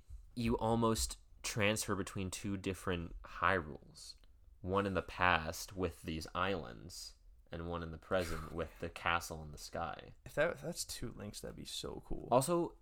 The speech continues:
Speaker 1: that's, that's like going back and forth between the Dark World and the regular world in previous Zelda games.
Speaker 2: Yeah.
Speaker 1: Uh, but it, this time would be, like, through time.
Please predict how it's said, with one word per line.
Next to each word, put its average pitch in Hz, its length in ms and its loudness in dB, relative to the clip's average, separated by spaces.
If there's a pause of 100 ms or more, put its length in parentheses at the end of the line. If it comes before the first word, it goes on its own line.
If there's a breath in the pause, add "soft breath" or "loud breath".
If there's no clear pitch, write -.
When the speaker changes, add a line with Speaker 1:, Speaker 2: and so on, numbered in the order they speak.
(120)
Speaker 1:
that's, 120 480 4 (400)
that's 135 240 4
like 160 140 6 (160)
going 127 240 8
back 123 220 8
and 107 100 -2
forth 117 240 4
between 113 300 -2
the 101 60 2
Dark 98 380 6
World 80 360 2
and 92 140 -2
the 92 60 0
regular 95 400 2
world 80 320 -2
in 95 220 -2
previous 95 520 2
Zelda 101 340 4
games. - 240 -8
Speaker 2:
Yeah. 76 320 2 (800)
Speaker 1:
Uh, 85 360 4 (880)
but 107 220 6
it, 87 280 0
this 101 140 4
time 104 120 4
would 92 120 2
be, 92 120 2
like, 82 140 4
through 90 240 0
time. - 500 4